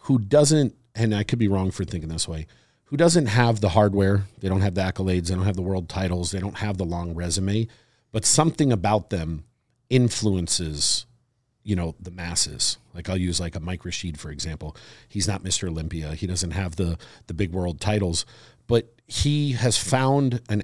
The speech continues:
angle. He's found a void that was missing from the people with the titles, and he went at it hard, and he's had great success with that. So I look at that as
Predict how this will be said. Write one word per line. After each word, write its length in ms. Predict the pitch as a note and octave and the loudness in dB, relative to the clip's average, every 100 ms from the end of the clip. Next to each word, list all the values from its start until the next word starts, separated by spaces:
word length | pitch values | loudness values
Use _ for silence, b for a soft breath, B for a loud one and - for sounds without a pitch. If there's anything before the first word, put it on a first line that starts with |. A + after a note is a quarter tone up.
| - | 0
angle. 540 | A#2 B2+ F2+ D#2 F2 _ _ _ _ | 2 4 2 0 -6 _ _ _ _
He's 240 | - A#2 - | -4 -2 2
found 260 | B2+ C3+ | 2 4
a 40 | A2+ | 2
void 460 | F#2 A2+ A#2+ G2+ | 6 6 6 4
that 120 | F#2+ G2+ | -2 -4
was 180 | F2+ | -2
missing 680 | G2+ G#2+ D3+ - F2 D#2+ G#2+ G#2 | 2 4 4 2 0 -2 -4 -4
from 200 | - G#2 | 0 0
the 80 | |
people 320 | - A#2+ G2+ F2+ | 0 -2 -2 -2
with 180 | A#2 - | -2 -4
the 60 | |
titles, 540 | F2 F#2 D#2 E2 A2+ b b b b b - | -8 -6 -6 -4 -4 b b b b b -4
and 140 | G#2+ | 0
he 100 | G2+ | 2
went 200 | B2 C3+ | 4 4
at 160 | E3 A2 | 4 2
it 100 | G#2+ | 4
hard, 460 | - E3 A2 A2 B2 - | 6 8 8 4 0 -2
and 120 | F#2 | 0
he's 140 | G2+ | 2
had 320 | G2 G2+ G#2 | 2 0 -4
great 240 | - F2 F2 | -8 -6 -2
success 480 | - - D#3+ E3 - | -2 2 4 4 0
with 100 | - | -2
that. 280 | C#2+ - - | -6 -8 -4
So 140 | - | 0
I 60 | A2+ | 4
look 200 | C#3 C#3 | 4 2
at 140 | G#2+ | 0
that 180 | C3 D3 | 2 4
as 240 | B2+ - | 4 0